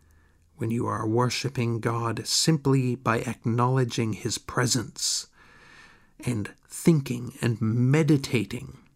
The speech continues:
about who God is and his greatness, and allowing him to fill you with a sense of his glory.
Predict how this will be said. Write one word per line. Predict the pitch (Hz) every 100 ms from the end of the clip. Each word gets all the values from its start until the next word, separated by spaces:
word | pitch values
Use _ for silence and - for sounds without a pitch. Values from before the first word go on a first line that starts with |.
| -
about | - 110 120 113 113 - _
who | - 156 127
God | 127 120 110
is | 110 110 - - - - _ _ _ _ -
and | 113
his | - 123
greatness, | 120 123 127 - - - - - - _ - _ _
and | - 104
allowing | 107 113 143 156 156 151
him | 135 - 151 123 110 - _ - _ _ _ -
to | 131 113 120
fill | - 160 156
you | 139 123
with | 117 -
a | 104
sense | - - 143 135
of | 120 101
his | 123 110
glory. | 113 117 120 127 123 113 - -